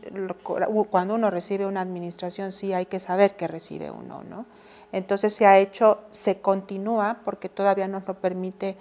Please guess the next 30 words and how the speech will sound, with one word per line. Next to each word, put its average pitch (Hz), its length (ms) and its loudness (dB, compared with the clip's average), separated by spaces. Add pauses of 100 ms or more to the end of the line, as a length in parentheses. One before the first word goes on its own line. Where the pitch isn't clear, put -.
(440)
la 196 200 2
ley 190 220 0
tener 185 560 -6 (200)
una, 185 520 -6
una 185 480 -6
extensión 190 600 -6
del 190 140 -2
periodo. 196 500 -4 (400)
Estamos 233 300 4
haciendo 220 320 0
un 214 80 -6
proceso 214 280 -6
de 202 60 0
entrega 196 260 0
de 196 80 2
recep-, 196 440 -8
recepción 196 540 -8
serio, 240 540 0 (400)
revisando 202 600 0
todo 202 240 0
lo 190 160 -4
que 180 120 -12
tengamos 185 520 -10
que 190 160 -8
revisar. 196 480 2 (880)
Como 220 280 10
lo 220 160 8
hubiera 254 400 6
hecho 247 320 2
yo, 226 360 2